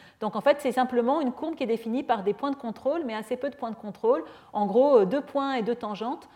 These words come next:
vont suffire de dé-, à définir des courbes en C ou en S. Euh, et, et donc, euh, si on donne un simple trait de crayon en un geste, on va pouvoir bien sûr l'approximer automatiquement. L'utilisateur n'a pas besoin d'en donner plus. Ça va être calcul-, on va calculer automatiquement la courbe qui correspond.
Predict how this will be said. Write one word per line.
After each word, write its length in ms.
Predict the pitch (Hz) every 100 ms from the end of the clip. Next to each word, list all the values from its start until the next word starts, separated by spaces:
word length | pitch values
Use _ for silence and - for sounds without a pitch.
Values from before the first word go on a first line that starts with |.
| _
vont 120 | 220 226
suffire 360 | 247 - 294
de 100 | 247
dé-, 140 | 220 220
à 140 | 208
définir 480 | 202 - 220 247 294
des 80 | 226
courbes 240 | - 220
en 100 | 214
C 260 | - 277 262
ou 100 | 226
en 120 | 220
S. 160 | 175 - _ _ _ _ - - - - _ -
Euh, 480 | 190 185 180 175 175
et, 140 | 226 208 -
et 120 | 208
donc, 240 | 226 233
euh, 100 | 202 180 - 196
si 160 | -
on 80 | 277
donne 160 | 247 240
un 140 | 220
simple 320 | - 285 247
trait 180 | 240 233
de 60 | 233
crayon 340 | - 226 220
en 260 | 233 190 -
un 100 | 202
geste, 400 | 190 254 - -
on 20 |
va 120 | 208
pouvoir 280 | 202 196 262
bien 140 | 220 202
sûr 160 | 254
l'approximer 680 | 240 269 277 - - 214 269
automatiquement. 560 | 302 220 202 190 214 269
L'utilisateur 680 | 254 226 196 202 208 240 240 - -
n'a 80 | 180
pas 100 | 196
besoin 300 | 208 220 208
d'en 100 | 185
donner 220 | 180 175
plus. 220 | - 311
Ça 160 | 311 202
va 120 | 202
être 120 | 196
calcul-, 360 | 254 247 240 202
on 60 |
va 100 | 202
calculer 460 | 196 220 - 208 277
automatiquement 720 | 285 226 202 202 - 233 277 - -
la 140 | 214 208
courbe 340 | - 277 233
qui 160 | 226 220
correspond. 480 | 220 196 - 170